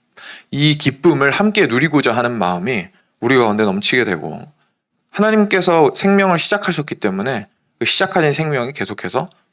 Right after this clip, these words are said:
확장되는 것을 경험하고자 하는 마음이 우리 안에 들기 마련입니다.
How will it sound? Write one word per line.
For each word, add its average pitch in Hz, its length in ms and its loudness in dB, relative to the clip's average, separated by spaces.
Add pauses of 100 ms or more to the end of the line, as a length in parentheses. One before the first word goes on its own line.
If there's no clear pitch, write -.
확장되는 127 580 -4
것을 117 340 -10 (360)
경험하고자 139 600 0
하는 110 180 -2
마음이 87 500 -8 (400)
우리 117 160 2
안에 101 200 0
들기 147 340 0
마련입니다. 92 480 -6